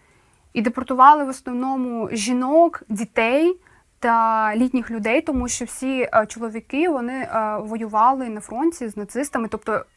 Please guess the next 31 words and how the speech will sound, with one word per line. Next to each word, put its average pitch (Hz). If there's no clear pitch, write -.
в -
цей 277
момент 262
ще -
тривала 240
війна, 220
ще -
тривала 233
Друга 240
світова 220
війна, 214
але 220
вони 226
чинили 254
геноцид, 233
е, 214
от 208
такий 214
от 208
народів, 208
не 226
тільки 226
кримських 202
татар. -
І 269
коли, 269
м, 254
знаєте, 285
от 247
мені 254
дуже 226